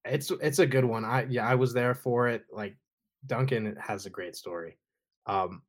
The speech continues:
but for, for my guys, I'm gonna give two shout outs before I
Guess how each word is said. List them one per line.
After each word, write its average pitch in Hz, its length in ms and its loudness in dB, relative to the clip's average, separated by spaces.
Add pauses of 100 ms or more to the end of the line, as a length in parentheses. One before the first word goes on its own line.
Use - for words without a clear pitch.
(120)
but 131 460 2
for, 131 280 6
for 135 120 4
my 123 240 4
guys, 107 380 2
I'm 151 140 0
gonna 202 140 6
give 165 320 0
two 165 160 -6
shout 139 280 2
outs 135 160 2
before 120 400 -4
I 104 120 -4